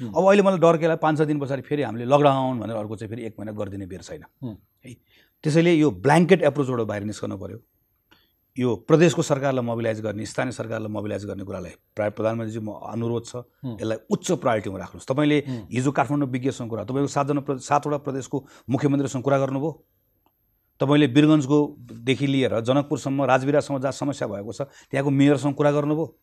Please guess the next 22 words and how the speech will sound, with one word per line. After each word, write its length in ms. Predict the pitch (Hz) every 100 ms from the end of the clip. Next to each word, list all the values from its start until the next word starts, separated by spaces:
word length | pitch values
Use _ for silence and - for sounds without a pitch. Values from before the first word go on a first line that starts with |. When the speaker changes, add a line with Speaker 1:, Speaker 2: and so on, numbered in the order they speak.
| _ _ _ _ _ -
Speaker 2:
यहाँबाट 300 | 143 175 180
सोच्नु 240 | 160 135
पऱ्यो, 100 | 131
प्रधानमन्त्री 440 | 117 151 165 160 175
तपाईँ 300 | 175 170 185
मात्र 200 | 180 185
हुनुहुन्न 300 | 139 151 143
देशमा, 360 | 135 123 151 - - -
सात 200 | 151 147
सय 120 | 165
त्रिपन्नवटा 500 | - 160 175 175 175
अरू 100 | 180
सरकार 340 | 190 175 190
छ 20 |
भन्ने 160 | 170 147
कुरा 120 | 143
थाहा 120 | -
पाउनु 220 | 131 123 101
पऱ्यो। 260 | 87 -
Speaker 1:
मलाई 180 | 156 175
सम्झना 420 | 175 151 147 147
छ, 120 | 143